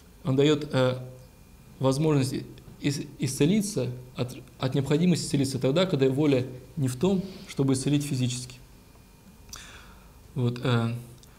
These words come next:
понятно, что стать верующим — это путь оздоровления.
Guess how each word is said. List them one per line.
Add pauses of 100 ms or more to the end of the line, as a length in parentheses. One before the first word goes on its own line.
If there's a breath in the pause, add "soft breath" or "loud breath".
(200 loud breath)
понятно,
что
стать
верующим —
это
путь (520)
оздоровления.